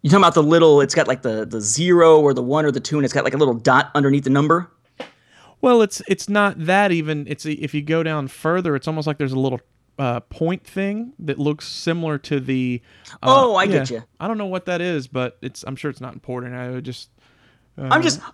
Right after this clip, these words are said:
Speaker 1: I'm
Speaker 2: thought it was
Speaker 1: just
Speaker 2: interesting.
Speaker 1: stoked, man, because it looks like with the Shadowcaster, we're getting new I D tokens, and who doesn't need more
Speaker 2: <laughs>
Speaker 1: I D tokens?
Speaker 2: Um,
Speaker 1: Or shield tokens.
Speaker 2: I think
Speaker 1: Or
Speaker 2: I'm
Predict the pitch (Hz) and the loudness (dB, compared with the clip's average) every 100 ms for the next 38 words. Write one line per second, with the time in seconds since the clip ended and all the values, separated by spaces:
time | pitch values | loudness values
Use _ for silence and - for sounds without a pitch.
0 | _ 269 302 302 262 127 131 123 - 220 | _ 2 2 4 2 2 -2 0 4 6
1 | 214 214 226 233 233 226 233 220 214 226 | 6 2 0 2 4 4 2 -2 -2 2
2 | 202 202 208 226 240 - 226 220 196 - | 4 4 4 4 4 0 0 0 0 0
3 | 202 185 196 208 220 214 214 214 220 208 | 0 2 4 2 2 0 0 -2 -4 -2
4 | 180 143 196 196 185 165 175 214 214 - | -2 -2 2 4 4 0 0 4 4 4
5 | 175 190 170 156 185 180 185 151 147 147 | 4 4 0 -2 -2 0 4 4 4 0
6 | 143 151 143 - 349 349 254 254 202 220 | 2 2 2 2 4 2 2 4 4 0
7 | 220 202 202 190 160 170 175 180 170 165 | -2 -4 -4 -4 -2 2 4 4 4 4
8 | 151 165 147 151 160 151 - 156 135 131 | 4 4 0 -2 -2 -4 4 4 4 -2
9 | 95 78 - 156 180 170 160 _ _ _ | -6 -8 -10 -8 -10 -12 -16 _ _ _
10 | _ _ _ 147 139 135 135 131 127 123 | _ _ _ -4 -2 -2 -2 -4 -6 -6
11 | 123 190 - 156 113 113 98 82 - - | 0 0 2 -2 -2 -4 -6 -12 -12 -6
12 | 127 127 - 123 135 123 117 | -4 -4 -4 -4 0 2 0